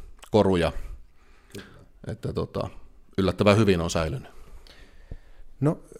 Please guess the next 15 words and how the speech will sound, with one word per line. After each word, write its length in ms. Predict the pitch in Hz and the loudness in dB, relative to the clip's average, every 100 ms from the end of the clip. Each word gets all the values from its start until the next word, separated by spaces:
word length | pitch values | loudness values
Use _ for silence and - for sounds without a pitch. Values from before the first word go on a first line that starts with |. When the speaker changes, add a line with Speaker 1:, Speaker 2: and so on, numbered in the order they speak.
| - - - - - | -20 -20 -20 -20 -2
Speaker 2:
tämä 180 | 139 147 | 2 4
Haagertin 580 | 160 196 151 120 135 123 | 4 6 8 8 6 6
suku 340 | 165 - 123 | 4 6 6
on 120 | 110 | 8
tietysti 680 | 135 123 127 - 117 - - - - - - | 6 6 4 4 4 2 -6 -20 -20 -20 4
kaiken 340 | 139 127 123 | 6 6 6
kaikkiaan 520 | 110 143 135 113 101 | 8 8 8 2 2
semmoinen 360 | 95 113 110 107 | 4 4 4 4
suomalaisista 600 | 127 117 110 104 90 - | 6 6 6 4 2 2
romanisuvuista 1000 | 117 127 107 95 87 87 85 - 101 98 - - - - - - | 4 4 4 2 0 -2 -2 2 2 2 -6 -14 -16 -16 -12 -2
hyvin 380 | 123 117 92 - - - - - | 2 4 2 -2 -10 -14 -12 2
tunnettu 560 | 131 123 110 - - 92 | 8 10 8 4 2 4
ja 300 | 92 92 92 - - | 6 4 0 -4 0
tunnistettu. 1120 | 127 117 95 - - 85 - - 92 82 - 90 98 | 4 6 4 0 0 -2 -2 -2 0 0 -4 -8 -4
Ö, 380 | 104 101 101 | 0 2 0